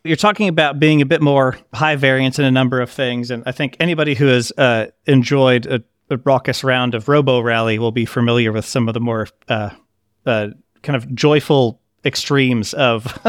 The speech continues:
<laughs> of especially hilarious situations one can laugh at with, uh, all the flipping of the directions in Robo Rally. Um,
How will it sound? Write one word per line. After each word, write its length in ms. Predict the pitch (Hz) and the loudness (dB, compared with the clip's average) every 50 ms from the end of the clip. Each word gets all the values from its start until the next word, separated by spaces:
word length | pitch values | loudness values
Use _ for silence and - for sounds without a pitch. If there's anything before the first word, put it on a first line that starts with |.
| 202 _ - - - - - | -4 _ -4 -8 -8 -6 -8
<laughs> 440 | - _ _ - - - - _ - | -8 _ _ -20 -20 -20 -18 _ 0
of 200 | - 147 135 127 | 0 0 0 0
especially 500 | 127 - - 156 139 - - 135 131 120 | -2 -2 0 0 0 2 2 2 2 2
hilarious 560 | - 113 151 156 151 156 170 160 151 143 135 - | 2 2 0 2 2 0 -2 -2 -2 -4 -2 -2
situations 600 | 165 139 - 147 135 139 135 - - 131 117 120 | -2 0 0 2 2 2 2 2 0 -2 -2 0
one 180 | 127 131 123 120 | 0 0 0 0
can 180 | - 120 113 | -2 -2 0
laugh 260 | 127 131 127 120 - | 2 2 0 0 0
at 280 | - 113 107 101 _ _ _ - - - _ _ | 0 0 0 -2 _ _ _ -20 -20 -20 _ _
with, 280 | - 123 113 113 107 113 | 0 2 2 2 4 4
uh, 120 | 120 113 | 2 2
all 160 | 120 123 127 120 | 4 2 2 2
the 100 | - - | 0 -2
flipping 360 | - 151 139 - 127 117 110 | -2 -2 0 2 2 0 0
of 80 | 110 | 0
the 80 | 113 110 | -2 -4
directions 520 | 107 120 113 123 123 123 - - 120 107 107 | -2 0 0 0 0 0 -2 -6 -8 -6 -6
in 120 | 107 101 | -6 -6
Robo 320 | 107 113 117 113 113 110 104 | -4 -4 -4 -4 -4 -6 -6
Rally. 440 | 104 107 104 104 104 107 101 - _ _ _ _ _ _ _ _ _ _ _ _ - | -6 -8 -8 -8 -8 -10 -12 -12 _ _ _ _ _ _ _ _ _ _ _ _ 0
Um, 460 | 147 135 127 117 110 104 101 98 | 2 2 4 4 2 0 -2 -6